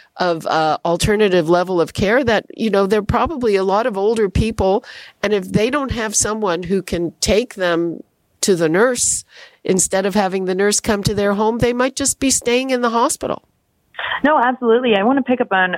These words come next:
Speaker 2: a point. Uh, you know, thank you so much to Helen for calling in. You know, I think that we need to acknowledge that these problems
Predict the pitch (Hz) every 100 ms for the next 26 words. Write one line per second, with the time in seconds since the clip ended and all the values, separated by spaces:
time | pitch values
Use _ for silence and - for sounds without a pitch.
0 | - 175 190 202 190 - 175 165 170 180
1 | 170 190 196 180 180 175 - - 175 226
2 | 202 196 175 - 202 190 180 202 202 -
3 | - - 226 214 214 240 269 - 220 202
4 | 202 220 214 240 240 202 175 196 208 -
5 | 175 - _ _ _ _ 220 254 - 196
6 | 202 220 202